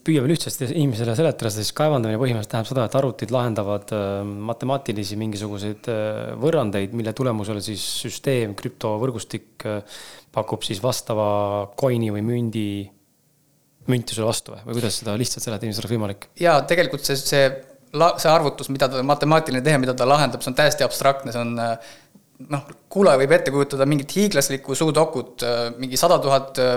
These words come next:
Speaker 2: välja. See on, ja ta-, ja, ja seda pakutakse lihtsalt katse-eksitusmeetodil ja kogu selle matemaatilise ülesande mõte on lihtsalt, et, äh, et see, et kaevandajad teeksid tööd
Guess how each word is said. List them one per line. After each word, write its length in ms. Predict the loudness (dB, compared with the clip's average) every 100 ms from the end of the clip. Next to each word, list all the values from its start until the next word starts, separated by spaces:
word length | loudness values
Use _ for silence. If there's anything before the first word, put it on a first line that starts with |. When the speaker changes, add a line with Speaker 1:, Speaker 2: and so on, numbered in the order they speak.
| 2
Speaker 2:
välja. 400 | 4 4 2 0 -4 -18 -20 -20 -20 -20 _ _ -2
See 140 | 0
on, 80 | 2
ja 80 | 2
ta-, 120 | 2 4
ja, 120 | 4 4 2
ja 100 | 2
seda 180 | 4 6
pakutakse 460 | 6 4 0 -2 0
lihtsalt 360 | 0 0 -4 0
katse-eksitusmeetodil 1040 | 2 4 4 0 -2 0 0 0 -4 -6 -4
ja 80 | 2
kogu 200 | 2 4
selle 320 | 2 4 2 2
matemaatilise 640 | 0 2 4 4 4 -2 2
ülesande 400 | 2 2 -2 2
mõte 360 | 2 4 2 2 -4 -20 -4 0
on 80 | 4
lihtsalt, 460 | 4 2 -4 -10 -2
et, 300 | 0 0 2 4
äh, 220 | 4 2 -2 -16 _ -20 _ -4
et 100 | -4
see, 160 | -2 -2
et 60 | 4
kaevandajad 440 | 6 6 4 2 4
teeksid 360 | 2 0 -2 4
tööd 360 | 4 4 -2